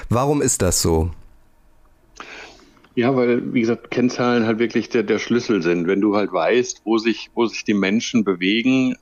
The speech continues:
Speaker 2: ähm, dann, dann kannst du halt entsprechend den Content genau adaptieren, ja. Und, und im klassischen Werbemarkt haben wir ja immer den Tausender Kontaktpreis. Ja, was kostet es mich, tausend Menschen zu erreichen?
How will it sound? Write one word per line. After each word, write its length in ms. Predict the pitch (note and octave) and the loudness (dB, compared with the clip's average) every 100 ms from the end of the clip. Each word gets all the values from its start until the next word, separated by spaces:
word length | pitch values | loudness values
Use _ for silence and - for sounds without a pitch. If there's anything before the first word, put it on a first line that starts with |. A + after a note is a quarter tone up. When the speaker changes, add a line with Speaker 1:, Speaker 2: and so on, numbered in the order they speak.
| - G2 | -6 -4
Speaker 2:
ähm, 380 | G2+ G#2 G#2+ - _ | -2 -2 -4 -6 _
dann, 300 | G#2 G2+ G2+ | -2 0 0
dann 260 | G2 F#2+ F#2+ - - | 0 -2 -2 -8 -10
kannst 360 | - G#2 - | -2 -2 0
du 120 | A#2 G2+ | 0 0
halt 120 | G2+ | 0
entsprechend 520 | G2 - G2+ - G#2 | -4 -2 -4 0 0
den 100 | G2+ | 0
Content 460 | - G#2 G#2 G#2+ - | 0 -2 0 -2 0
genau 400 | F#2 F#2 G#2+ - | -2 0 0 -2
adaptieren, 720 | G2+ G2+ - - G#2+ F2+ D#2 | -2 -2 -4 -4 0 0 -2
ja. 140 | D#2 | -4
Und, 240 | G2 F#2 - | -4 -4 -4
und 200 | F#2 F#2 - - - - | -6 -6 -12 -18 -18 -4
im 140 | G#2 | -2
klassischen 540 | - F2 - D#3+ A#2+ G2+ | 0 -2 -2 0 2 2
Werbemarkt 680 | F#2+ A#2 G#2+ G2+ A2 - | 2 0 0 0 -2 -4
haben 160 | G2+ G#2 | -2 0
wir 80 | G#2 | 0
ja 80 | |
immer 300 | G2 G2+ A2 | 0 2 0
den 160 | G#2 G2 | 0 -4
Tausender 600 | - F2 G#2+ G#2+ A2 G2 | -2 0 0 2 0 0
Kontaktpreis. 960 | - G2 - G#2 - B2 B2+ C3+ - | -2 -2 -2 -6 -4 -2 0 0 -2
Ja, 100 | - F#2+ | -6 -6
was 200 | G2+ - | -6 -6
kostet 460 | - A2+ - G#2 | -6 -6 -4 -2
es 180 | G2+ G2 | -2 0
mich, 200 | A2 - | -2 -4
tausend 440 | - F#2+ A2 G#2+ F#2+ | -4 0 0 0 0
Menschen 380 | F#2 A#2 - | 0 -2 -2
zu 100 | B2+ | -2
erreichen? 540 | A2 G#2+ A#2 A#2 B2+ | 0 0 0 0 0